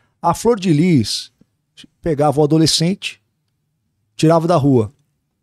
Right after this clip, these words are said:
colocava ele num quarto, se vestia de branco, se arrumava,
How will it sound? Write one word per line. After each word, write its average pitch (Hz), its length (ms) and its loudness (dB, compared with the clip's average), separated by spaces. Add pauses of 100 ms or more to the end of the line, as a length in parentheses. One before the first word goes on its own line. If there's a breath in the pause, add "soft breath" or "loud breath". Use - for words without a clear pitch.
(160)
colocava 147 520 0
ele 151 120 -2
num 160 100 -4
quarto, 131 480 -4 (1700)
se 156 80 -4
vestia 147 540 -2
de 123 260 -6
branco, 143 560 -8 (840)
se - 180 -6
arrumava, 139 720 0